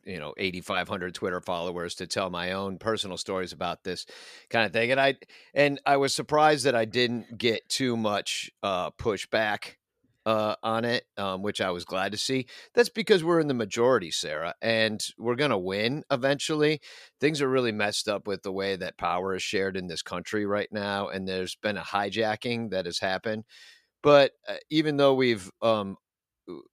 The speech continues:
we've overswung to a certain, uh, direction, I believe that the pendulum will swing back. There's too much power that is in the hands of other people, and too much opinion like Marcus Stroman's, uh,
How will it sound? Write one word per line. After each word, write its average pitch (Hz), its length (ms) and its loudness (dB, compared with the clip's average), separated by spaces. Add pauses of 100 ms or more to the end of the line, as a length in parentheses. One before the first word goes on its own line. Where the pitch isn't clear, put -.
we've 110 240 -4 (100)
overswung 113 840 0
to 110 180 -2
a 87 60 -4
certain, 98 560 -4 (560)
uh, 101 100 2
direction, 98 720 -2 (520)
I 113 160 6
believe 113 640 0
that 107 280 2
the 101 160 -4
pendulum 104 580 0
will 95 140 -2
swing 101 380 -4
back. 92 300 -2
There's 98 240 -6
too 147 340 0
much 117 340 -2
power 104 520 0
that 90 200 -6 (240)
is 90 240 -8
in 90 180 -8
the 85 80 -8
hands 95 300 -6
of 92 100 -6
other 95 200 -2
people, 92 580 -4 (300)
and 165 160 -2
too 285 160 0
much 254 260 2 (100)
opinion 180 520 2
like 151 220 2
Marcus 156 340 2
Stroman's, 147 720 0 (460)
uh, 123 540 4